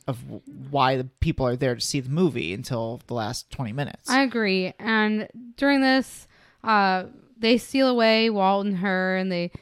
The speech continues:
Speaker 2: you know, just, like, have their own little, like, moment. And then she's going back into her room, and there's, like, a cre-, what she believes is, like, a cr-, scary creature.
Speaker 1: No, like, there's a hundred percent a creature.
Speaker 2: There is. It
Speaker 1: She sees the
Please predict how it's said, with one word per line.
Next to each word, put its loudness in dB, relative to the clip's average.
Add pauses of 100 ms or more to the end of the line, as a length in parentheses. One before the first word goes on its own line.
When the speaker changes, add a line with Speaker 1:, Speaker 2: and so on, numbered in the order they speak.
(240)
Speaker 2:
you -2
know, 0
just, -8
like, -4
have -2
their -2
own -2
little, -4 (160)
like, -4
moment. -2 (460)
And 2
then 8
she's 2
going 0
back 6
into -4
her 0
room, 2 (160)
and 2
there's, 0
like, -2 (240)
a 0
cre-, -8 (120)
what 2
she 0
believes 2
is, 0
like, 0
a -6
cr-, -16
scary 0
creature. 0
Speaker 1:
No, 6
like, 6
there's 4
a 0
hundred 2
percent -2
a -8
creature. 4
Speaker 2:
There 12
is. 6
It -2
Speaker 1:
She 6
sees 2
the 0